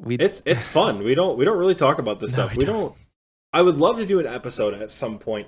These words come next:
Speaker 2: in the future and, like, possibly bring someone else on who is, like, exponentially bigger than us.
Speaker 1: Yeah.
Speaker 2: And talk about the fact that,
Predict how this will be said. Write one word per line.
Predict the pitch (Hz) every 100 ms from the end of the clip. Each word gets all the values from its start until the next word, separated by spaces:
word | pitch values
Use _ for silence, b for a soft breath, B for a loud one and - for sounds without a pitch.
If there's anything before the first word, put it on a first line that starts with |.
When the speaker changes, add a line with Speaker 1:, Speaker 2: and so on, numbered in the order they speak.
| -
Speaker 2:
in | 113
the | 117
future | - 107 101 98 95
and, | 92 110 110
like, | 107 104 -
possibly | - 151 160 180 147 143 127 -
bring | 110 110 107 120 147
someone | 143 - 123 120 110
else | 98 107 104
on | - 107 101 98
who | 120 113
is, | 110 104
like, | 95 87 - -
exponentially | 269 - - - 196 190 - 117 123 113 107 95 95
bigger | 101 95
than | 92 95
us. | - 92 -
Speaker 1:
Yeah. | 131 151 104 92 _
Speaker 2:
And | 120 113 107 104 _ _ _ _ _ _ _
talk | - 180 214
about | 170 151
the | 135
fact | 139 131 -
that, | 123 110